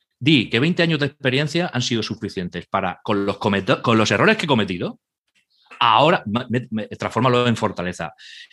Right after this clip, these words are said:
"He cometido errores, claro que sí, pero por mi orientación al cliente, por mi orientación en aportar el máximo posible, eso me ha servido para mejorar". Y a día de hoy,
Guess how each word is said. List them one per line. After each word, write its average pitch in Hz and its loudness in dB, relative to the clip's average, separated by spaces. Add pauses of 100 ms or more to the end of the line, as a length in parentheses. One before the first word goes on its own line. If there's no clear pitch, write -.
(280)
"He 143 2
cometido 139 4
errores, 180 2
claro 127 0
que 120 0
sí, 156 -2
pero 101 -2
por 95 -4
mi 98 0
orientación 92 -2
al 165 2
cliente, 131 2
por 110 -4
mi 92 -2
orientación 92 -2
en 151 2
aportar 123 0
el 113 -2
máximo 110 -2
posible, 98 -2
eso 110 -2
me 135 2
ha 131 2
servido 127 2
para 98 2
mejorar". 95 -2
Y 92 0
a 87 -2
día 117 0
de 139 4
hoy, 170 2